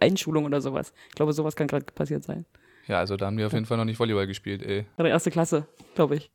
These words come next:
Speaker 2: Nächste Frage. Ole
Speaker 1: Mhm.
Speaker 2: fragt nach dem Weg zur ewigen Jugend. Deinem Weg zur ewigen Jugend.
Speaker 1: Meinen Weg zur ewigen Jugend. Ja.
Speaker 2: Du
Speaker 1: Ja,
Speaker 2: hast schon
Speaker 1: ein
Speaker 2: gesagt, du
Speaker 1: bisschen
Speaker 2: machst
Speaker 1: Kind bleiben.
Speaker 2: Freeletics, ne?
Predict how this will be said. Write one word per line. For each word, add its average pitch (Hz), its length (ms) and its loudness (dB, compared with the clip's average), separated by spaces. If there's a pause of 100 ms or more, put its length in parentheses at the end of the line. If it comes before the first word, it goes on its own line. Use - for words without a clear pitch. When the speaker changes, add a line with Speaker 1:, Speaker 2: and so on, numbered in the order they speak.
Speaker 2:
Nächste - 260 -8
Frage. - 380 -6
Ole 151 360 4
Speaker 1:
Mhm. 127 40 0
Speaker 2:
fragt 120 380 2
nach 123 100 0
dem 120 200 -4
Weg 135 160 0
zur 127 120 -4
ewigen 123 280 0
Jugend. 110 380 -4 (760)
Deinem 110 280 2
Weg 98 180 -2
zur - 120 -4
ewigen 101 300 -6
Jugend. 101 360 -8 (640)
Speaker 1:
Meinen 160 600 -4
Weg 160 200 -8
zur - 140 -12
ewigen 160 260 -8
Jugend. 151 300 -8
Ja. 165 340 0 (1080)
Speaker 2:
Du - 80 -2
Speaker 1:
Ja, 165 80 0
Speaker 2:
hast 135 180 2
schon 143 80 4
Speaker 1:
ein - 20 6
Speaker 2:
gesagt, 139 300 6
du - 20 8
Speaker 1:
bisschen - 60 8
Speaker 2:
machst 143 160 6
Speaker 1:
Kind 143 140 0
bleiben. - 60 0
Speaker 2:
Freeletics, 139 640 0 (200)
ne? 127 220 -2